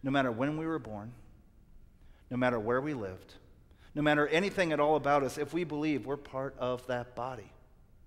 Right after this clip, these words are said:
Our second scripture goes right to the heart of this.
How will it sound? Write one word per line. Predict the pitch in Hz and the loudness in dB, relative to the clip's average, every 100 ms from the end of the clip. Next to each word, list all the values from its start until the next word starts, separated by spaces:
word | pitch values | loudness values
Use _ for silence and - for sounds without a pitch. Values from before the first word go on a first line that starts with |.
| - - - - - - - - - - | -20 -20 -20 -20 -20 -20 -20 -20 -20 -10
Our | 127 | -8
second | - - 147 139 | -6 -2 -2 -2
scripture | 117 139 131 | -4 -4 -4
goes | 113 127 113 | -4 -4 -2
right | 123 131 | -2 -4
to | 131 | -4
the | 113 | -10
heart | 120 123 | -8 -8
of | 110 | -8
this. | 87 - - | -12 -16 -18